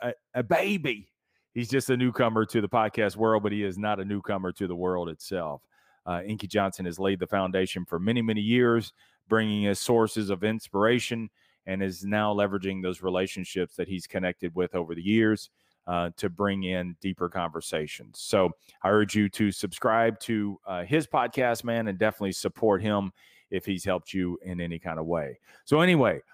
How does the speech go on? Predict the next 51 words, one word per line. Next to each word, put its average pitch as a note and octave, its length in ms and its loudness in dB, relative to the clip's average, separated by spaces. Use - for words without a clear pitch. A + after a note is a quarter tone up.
on C#3 200 4
with C3+ 140 4
today's C3 300 2
show, D#3 480 2
Jesse C3 460 2
Itzler, A#2 380 2
man. G#2+ 320 -4
If A2 140 -8
you A#2+ 60 -4
don't C#3 180 -2
know C#3+ 140 -6
who C3 120 -4
Jesse B2 380 -2
Itzler B2 500 2
is, A#2+ 120 -2
let D3+ 80 -4
me F3+ 60 -4
tell E3+ 120 0
you C#3+ 140 0
how A#2+ 120 -2
I A#2+ 80 -2
came G#2+ 200 -4
across F#2+ 320 -2
Jesse F#2 300 -2
Itzler. F2 340 -8
And A2 120 -4
those C3+ 200 4
of C3 140 0
you C3+ 220 6
who B2+ 160 6
have G2+ 120 0
rocked A#2+ 300 2
with A2+ 160 -6
me A#2+ 300 0
on G#2+ 140 -2
the, F#2+ 160 -4
uh, F2 120 -4
Sales A#2+ 380 0
Life A2+ 260 0
for F#2+ 220 -8
many A2 200 -6
years, C3 540 0
um, G#2 300 -6
I've A#2 120 -4
talked D3 300 0
about G2+ 240 2
Jesse G#2 380 0
Itzler, G2 500 -2
uh, F#2 240 -6
many B2 260 0
times. A#2 500 -4